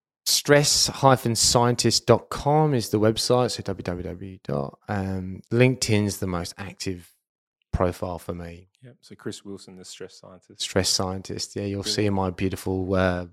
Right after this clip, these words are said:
Speaker 1: black and white, uh, James Bond picture.
Speaker 2: Yeah.
Speaker 1: Go and check it out.
Speaker 2: He did look all right.
Speaker 1: Well, I
Speaker 2: Scrub
Speaker 1: was
Speaker 2: it.
Speaker 1: actually freezing my butt off,
Speaker 2: <laughs>
Speaker 1: but that's okay. <laughs>
Speaker 2: Brilliant. Thanks again, uh,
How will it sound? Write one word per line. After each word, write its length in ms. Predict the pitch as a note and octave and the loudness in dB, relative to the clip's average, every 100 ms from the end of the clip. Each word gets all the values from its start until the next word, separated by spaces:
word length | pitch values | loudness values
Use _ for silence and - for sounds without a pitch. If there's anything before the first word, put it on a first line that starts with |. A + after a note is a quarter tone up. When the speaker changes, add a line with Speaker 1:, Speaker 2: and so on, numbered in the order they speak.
| _ - | _ -4
Speaker 1:
black 240 | G2 F#2+ | -4 -2
and 140 | F#2+ F#2 | -4 -2
white, 200 | F#2 - _ _ _ _ _ _ _ _ - | -2 -4 _ _ _ _ _ _ _ _ -12
uh, 140 | F2 | -10
James 380 | F2+ F#2+ F#2 F2 | -2 0 -2 -4
Bond 420 | - F#2 F2+ F2+ | -4 -2 -2 -6
picture. 360 | - G2 G#2+ A#2 | -6 -2 -2 -2
Speaker 2:
Yeah. 180 | A#2 A2+ _ _ _ - | -6 -8 _ _ _ -12
Speaker 1:
Go 60 | F2+ | -10
and 80 | F2 | -8
check 220 | F#2 - | -8 -4
it 80 | F2 | -2
out. 240 | G#2+ - - | -2 -4 -12
Speaker 2:
He 60 | A#2 | -20
did 100 | G2+ F2+ | -20 -20
look 100 | F2 | -20
all 100 | - | -20
right. 100 | _ _ _ - | _ _ _ -4
Speaker 1:
Well, 80 | G#2+ | 2
I 20 | |
Speaker 2:
Scrub 120 | G2 G2 | 4 2
Speaker 1:
was 120 | F#2+ | 0
Speaker 2:
it. 60 | A2+ | 0
Speaker 1:
actually 260 | G#2+ - | 0 -2
freezing 440 | - - G2+ F#2 F2 | -6 0 0 0 -4
my 140 | F2 - _ _ - | -8 -12 _ _ -2
butt 120 | F#2 | 0
off, 300 | E2+ D3 - D3+ - | 2 0 -2 -10 -8
Speaker 2:
<laughs> 400 | D3+ - - - | -10 -10 -20 -14
Speaker 1:
but 800 | D#3 - - - - - - G#2 | -14 -14 -18 -14 -14 -14 2 4
that's 200 | G2 - | 4 0
okay. 320 | E2 - E2+ - - | -4 -6 -8 -12 -6
<laughs> 120 | C#3+ C3 - D#3 D3 C3+ _ _ - | -2 -2 -4 -10 -10 -12 _ _ -2
Speaker 2:
Brilliant. 500 | D#3+ D#3 D#3+ D#3+ - | 2 2 0 -2 2
Thanks 300 | E3+ E3+ - | 2 2 -2
again, 440 | D3 D3 D3 C#3+ | 2 2 2 -2
uh, 420 | - C3 B2+ B2 | 0 2 2 0